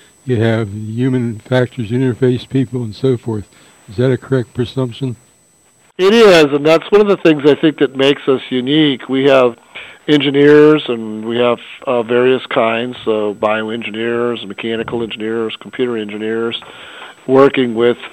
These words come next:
Speaker 2: physicians, primarily physical medicine and rehabilitation, but a little bit orthopedic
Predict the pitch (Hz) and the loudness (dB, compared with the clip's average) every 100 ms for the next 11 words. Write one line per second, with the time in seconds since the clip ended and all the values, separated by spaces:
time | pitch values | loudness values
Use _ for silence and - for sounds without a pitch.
0 | - - 120 127 131 139 131 127 - 117 | -10 -6 0 2 4 2 2 -4 -4 -2
1 | 113 123 123 113 - 110 - 113 113 110 | 0 2 2 0 -4 -6 -4 -4 -4 -4
2 | 113 110 113 107 101 95 104 107 131 120 | -8 -6 -4 -4 -4 -4 -4 -4 -4 -4
3 | 117 104 101 107 110 107 107 - 107 | -4 -4 -4 -4 -2 -2 -4 -6 -10